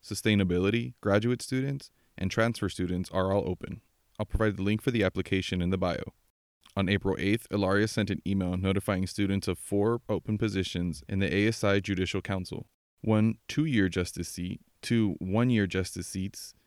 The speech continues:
and the chief justice seat are open for appointment. I'll also provide the link in the bio. In an April ninth email from interim provost Vernon B. Harper,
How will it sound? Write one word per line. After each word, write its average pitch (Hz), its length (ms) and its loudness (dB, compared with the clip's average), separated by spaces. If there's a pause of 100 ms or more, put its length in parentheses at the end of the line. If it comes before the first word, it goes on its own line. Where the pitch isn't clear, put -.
(100)
and 98 140 0
the 95 100 0
chief - 320 -4
justice 101 400 -2
seat 87 320 -4
are 85 160 -6
open 101 240 -2
for 90 160 -6
appointment. - 440 -8 (680)
I'll 95 60 -4
also 95 260 -2
provide 90 360 -2
the 85 100 -4
link 85 180 -4
in 90 60 -4
the 85 80 -2
bio. - 320 -10 (840)
In 101 100 0
an 101 120 2
April 117 260 0
ninth 101 280 0
email 95 360 0
from 95 240 -4
interim 113 400 -2
provost 92 440 0
Vernon 98 300 0
B. 117 140 -2
Harper, 90 420 -2